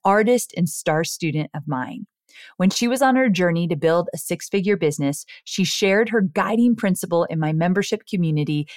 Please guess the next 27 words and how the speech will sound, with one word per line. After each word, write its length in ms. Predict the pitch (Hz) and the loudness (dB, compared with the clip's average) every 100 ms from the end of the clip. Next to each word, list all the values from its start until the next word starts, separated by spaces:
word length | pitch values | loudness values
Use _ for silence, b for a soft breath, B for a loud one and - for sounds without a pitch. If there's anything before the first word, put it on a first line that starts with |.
| B | B
in 120 | - 170 | -2 -2
a 80 | |
post 440 | 160 - 190 190 - | -2 -2 -2 -2 -2
where 120 | 208 | -4
she 160 | 202 233 | -2 -4
said, 440 | - 156 135 139 - _ | -2 -2 -2 -4 -12 _
quote, 500 | - - 214 139 147 - _ - | -6 0 2 2 -4 -10 _ -4
"You 160 | 185 | 0
don't 420 | 175 156 190 240 - | 2 4 4 2 2
need 260 | 214 202 - | 0 0 0
all 260 | 175 170 180 | 0 2 2
the 120 | 202 | -2
things 360 | - 160 156 - | -2 -2 -2 -4
to 100 | 147 | -6
get 160 | 160 | -6
started. 560 | - - 143 139 - - _ _ - | -4 -2 -2 -2 -6 -10 _ _ -4
You 180 | 180 196 | 2 4
don't 220 | 233 233 | 4 2
need 220 | 208 202 | 2 2
to 100 | 180 | 0
read 260 | 170 175 - - | 0 -2 -4 -2
every 380 | 180 180 196 233 | 0 0 0 0
book 300 | 190 170 160 _ - | 2 2 0 _ -6
or 160 | 156 156 | -4 -4
consume 560 | 175 170 - 165 160 170 _ - | -2 -4 -2 -2 -2 -4 _ -6
every 480 | 156 147 - 165 | -4 -4 -6 -6
course. 640 | 170 - 139 85 - - | -6 -2 -2 -2 -10 -14